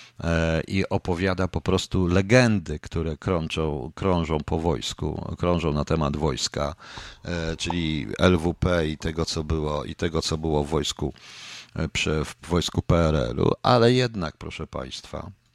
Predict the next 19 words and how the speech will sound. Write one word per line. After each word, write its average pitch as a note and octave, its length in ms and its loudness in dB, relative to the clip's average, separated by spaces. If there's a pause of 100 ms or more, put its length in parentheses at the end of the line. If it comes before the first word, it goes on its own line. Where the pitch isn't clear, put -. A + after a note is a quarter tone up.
no, E2+ 200 0
Forza F2 500 0
Italia, D2 460 -2
Forza D#2+ 480 0
Italia, C2+ 500 -10
aha. D2+ 320 -6 (800)
E, E2 400 4 (1080)
ale G#2+ 240 4
proszę G#2 260 2
państwa, G2 560 2
w, F2 200 -2 (680)
e, F#2+ 760 8
tak G#2+ 180 4
się - 120 2
składa, F#2+ 580 4
że, F#2 520 0 (240)
e, F2+ 340 2
mimo B2+ 340 4
wszystko G#2 800 0